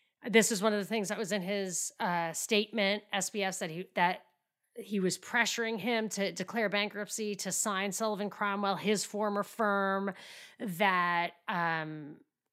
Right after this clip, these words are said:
John J. Ray, I believe, used Sullivan and Cromwell for the Enron bankruptcy and proceeded to generate seven hundred million dollars in fees around that, is what it says in S B F's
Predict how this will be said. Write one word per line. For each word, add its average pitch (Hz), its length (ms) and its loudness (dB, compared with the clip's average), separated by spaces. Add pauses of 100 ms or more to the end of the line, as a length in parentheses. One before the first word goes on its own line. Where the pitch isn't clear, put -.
(540)
John 220 300 10
J. 190 220 0
Ray, 202 440 4
I 190 80 4
believe, 190 320 0
used 196 280 -2
Sullivan 226 360 -2
and 214 120 -4
Cromwell 220 600 -2
for 190 580 0
the 170 180 -4
Enron 220 680 0
bankruptcy 208 840 -2
and 170 420 -2
proceeded 196 540 -2
to 185 120 -6
generate 185 460 -4
seven 202 260 -4
hundred 190 420 -4
million 196 320 -2
dollars 196 380 -2
in 175 100 -2
fees 233 380 -2
around 262 320 2
that, 277 380 2
is 180 160 -2
what 196 240 2
it 214 120 -4
says 196 300 -4
in 190 100 -6
S 190 200 -4
B 208 120 -10
F's 185 340 -4